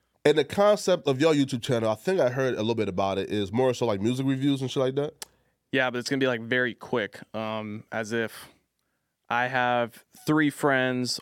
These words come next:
Speaker 2: or I invite, like, you on the show, and I say, "All right, Flocka, I need you to bring, uh, three of your favorite workout songs right now."
Speaker 1: Okay. I was getting some money, I was fucking some
Speaker 2: <laughs>
Speaker 1: hoes.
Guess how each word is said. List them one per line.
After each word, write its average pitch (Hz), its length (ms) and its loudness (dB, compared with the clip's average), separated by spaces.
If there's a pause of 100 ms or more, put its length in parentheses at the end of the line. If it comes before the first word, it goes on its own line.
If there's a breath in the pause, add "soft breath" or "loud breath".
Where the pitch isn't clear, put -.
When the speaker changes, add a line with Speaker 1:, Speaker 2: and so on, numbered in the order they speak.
Speaker 2:
or 120 560 0
I 120 140 -2
invite, 117 400 -2
like, 107 260 -6
you 151 240 2
on 123 220 0
the 117 60 -4
show, 120 540 0
and 107 240 -6
I 107 60 -6
say, 104 460 -4 (420 soft breath)
"All 127 80 0
right, 120 120 -2
Flocka, 120 380 -4
I 123 120 -4
need 131 200 -6
you 131 100 -2
to 127 60 -2
bring, 120 540 -4 (1600)
uh, 123 380 0
three 196 600 2
of 156 120 0
your 131 100 2
favorite 151 680 0 (220)
workout 143 500 2
songs 107 360 -6
right 110 220 -4
now." 73 220 -12 (140)
Speaker 1:
Okay. 113 280 -6 (300 soft breath)
I 110 80 2
was 113 140 -2
getting 120 240 -2
some 113 200 -2
money, 113 380 0
I 120 80 0
was 113 200 -2
fucking 135 240 0
some 107 140 -4
Speaker 2:
<laughs> - 60 -2
Speaker 1:
hoes. 117 400 0